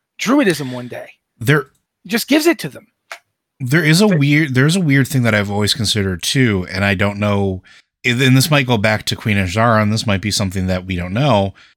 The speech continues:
Speaker 2: Was shamanism outlawed? Was it abandoned in, in, in terms of, you can keep your religion, that's fine, I can't touch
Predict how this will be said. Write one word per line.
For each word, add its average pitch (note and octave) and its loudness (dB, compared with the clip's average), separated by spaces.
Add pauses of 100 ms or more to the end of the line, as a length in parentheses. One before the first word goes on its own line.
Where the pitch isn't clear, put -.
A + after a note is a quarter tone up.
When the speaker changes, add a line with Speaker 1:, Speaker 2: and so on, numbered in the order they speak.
Speaker 2:
Was G#2 2
shamanism G#2 2
outlawed? F#2 -4 (240)
Was G#2+ 0
it A2 2 (340)
abandoned G#2 0 (380)
in, G2 2 (280)
in, G2+ 0 (140)
in G#2 -2
terms G#2 -2
of, G2 0 (380)
you G#2+ 0
can A2 2
keep - 0
your A#2+ 2
religion, G2+ 0
that's F#2+ -2
fine, G#2 0
I G2 -6
can't - -4
touch - -2